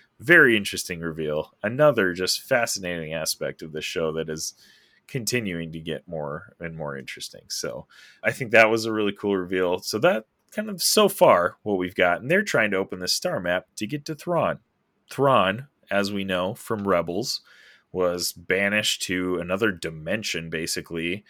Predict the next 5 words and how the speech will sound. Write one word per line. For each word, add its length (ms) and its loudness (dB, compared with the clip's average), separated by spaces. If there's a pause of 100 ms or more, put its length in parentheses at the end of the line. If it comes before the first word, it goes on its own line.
(360)
with 560 0 (160)
Ezra 380 2
Bridger 500 0 (260)
from 400 -12
Rebels. 540 -2